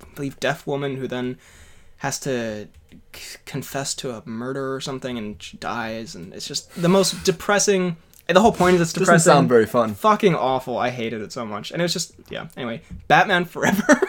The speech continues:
Speaker 1: <laughs> Similar themes.
Speaker 2: <laughs> Similar themes?
Speaker 1: Just headache-inducing. I think it's
Speaker 2: Mm-hmm.
Speaker 1: worse than Batman and Robin.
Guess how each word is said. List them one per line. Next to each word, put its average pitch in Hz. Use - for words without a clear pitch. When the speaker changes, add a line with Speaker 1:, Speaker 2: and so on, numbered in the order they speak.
Speaker 1:
<laughs> -
Similar 220
themes. 202
Speaker 2:
<laughs> -
Similar 233
themes? 208
Speaker 1:
Just 190
headache-inducing. 175
I 143
think -
it's 120
Speaker 2:
Mm-hmm. 135
Speaker 1:
worse 139
than 143
Batman 131
and 123
Robin. 135